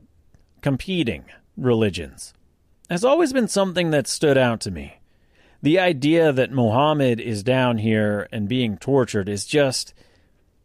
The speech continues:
well, it strikes a, an uncomfortable chord with me,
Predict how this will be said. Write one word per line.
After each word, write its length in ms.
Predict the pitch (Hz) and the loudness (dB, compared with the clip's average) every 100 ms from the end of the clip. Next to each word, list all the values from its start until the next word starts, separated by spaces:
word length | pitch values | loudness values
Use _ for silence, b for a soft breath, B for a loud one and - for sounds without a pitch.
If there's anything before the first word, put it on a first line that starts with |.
| _ _ _ - | _ _ _ -14
well, 520 | 208 226 202 196 180 | -2 0 2 2 0
it 300 | - 202 - _ | 0 -2 -2 _
strikes 640 | - - - 196 202 175 - | -10 -8 -2 2 2 -2 0
a, 840 | 165 147 139 123 117 110 135 139 | 4 4 4 2 -2 -6 -6 -4
an 160 | 202 214 | -2 0
uncomfortable 920 | 233 247 196 190 196 156 160 131 117 | 0 0 -2 -2 -2 0 0 2 0
chord 360 | - 139 117 92 | 0 2 2 2
with 220 | 87 - | -4 -8
me, 260 | 80 76 | -16 -16